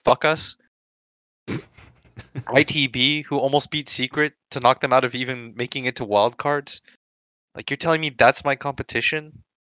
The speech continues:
Speaker 1: Doesn't sound fun, does it? And then
Speaker 2: No,
Speaker 1: in
Speaker 2: but if you, I mean, if
Speaker 1: Division
Speaker 2: you wanna
Speaker 1: two?
Speaker 2: win T I. <laughs>
Speaker 1: I mean, in Division two, there's, like, there's Ancient Tribe, some pretty good players on there. There's Bald. Those guys knocked out Alliance last year.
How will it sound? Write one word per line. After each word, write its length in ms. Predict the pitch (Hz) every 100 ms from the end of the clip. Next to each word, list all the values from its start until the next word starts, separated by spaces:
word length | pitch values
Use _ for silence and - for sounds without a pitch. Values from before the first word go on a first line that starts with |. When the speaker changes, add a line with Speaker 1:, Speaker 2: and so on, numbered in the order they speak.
| _
Speaker 1:
Doesn't 260 | 135 151 147
sound 240 | 147 139
fun, 300 | - 123 110
does 180 | 95 120
it? 160 | 104 90 - _ - _ _ _ _ _ _ _ _ _ _ _ _ _ _ _ _ _ _
And 100 | 135
then 120 | 143
Speaker 2:
No, 60 | 143
Speaker 1:
in 120 | 135 - _ _
Speaker 2:
but 100 | 220
if 120 | 185
you, 100 | 180 165
I 100 | 143
mean, 40 |
if 60 | 117
Speaker 1:
Division 280 | 139 165
Speaker 2:
you 60 | 95
wanna 160 | 101 131
Speaker 1:
two? 80 | 113
Speaker 2:
win 180 | 123 120
T 220 | 123 127
I. 420 | 202 165 151 - - - _ _ -
<laughs> 440 | - 170 127 _
Speaker 1:
I 60 | 143
mean, 160 | 160
in 120 | 151
Division 440 | 143 127 135 175 151
two, 240 | - 156
there's, 240 | 156 131 -
like, 320 | 113 - - _ _ _ _ _ -
there's 280 | 117 113 -
Ancient 360 | 139 139 151 131
Tribe, 520 | - 113 139 165 160 - - _
some 140 | - -
pretty 180 | - 135
good 160 | 131
players 300 | - 127 139
on 120 | 151 143
there. 220 | 147 156 _ _ _
There's 160 | 139 131
Bald. 460 | 110 107 139 151 147
Those 160 | 131 135
guys 200 | 147 123
knocked 280 | 113 127 143
out 120 | 131
Alliance 380 | 107 107 135 -
last 220 | 147 -
year. 200 | 156